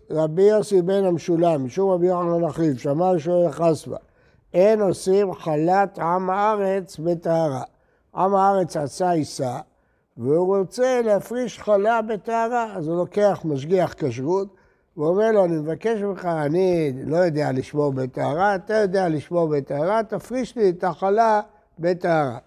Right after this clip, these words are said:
לא עושים, לא מסכימים. למה? כיוון שיש להניח שכל העיסה טמאה, אנחנו לא מאמינים לעם הארץ, הוא לא בקיא בהסת, הוא לא יודע את הדינים, ולכן זה יטעה. יבוא הכהן לאכול את החלה הזאת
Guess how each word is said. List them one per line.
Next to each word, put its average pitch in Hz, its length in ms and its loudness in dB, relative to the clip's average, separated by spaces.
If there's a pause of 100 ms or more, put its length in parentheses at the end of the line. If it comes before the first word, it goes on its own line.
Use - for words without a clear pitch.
(100)
לא 202 220 6
עושים, 143 300 -4 (520)
לא 208 320 6
מסכימים. 151 540 -2 (220)
למה? 139 460 -2 (380)
כיוון 220 320 0
שיש 208 540 0
להניח 202 400 4
שכל 180 460 0
העיסה 160 400 0
טמאה, 156 440 0
אנחנו 156 280 -2
לא 156 140 0
מאמינים 151 460 -2
לעם 135 260 -8
הארץ, 165 340 -2 (320)
הוא 175 100 -4
לא 185 120 6
בקיא 160 380 -2
בהסת, 139 680 -2
הוא 147 80 -4
לא 165 80 -2
יודע 147 280 0
את 127 120 -8
הדינים, 135 520 0 (360)
ולכן 220 540 0
זה 202 100 0
יטעה. 214 480 2 (360)
יבוא 175 320 2
הכהן 175 400 0
לאכול 160 360 0
את 156 100 -8
החלה 156 360 0
הזאת 156 260 0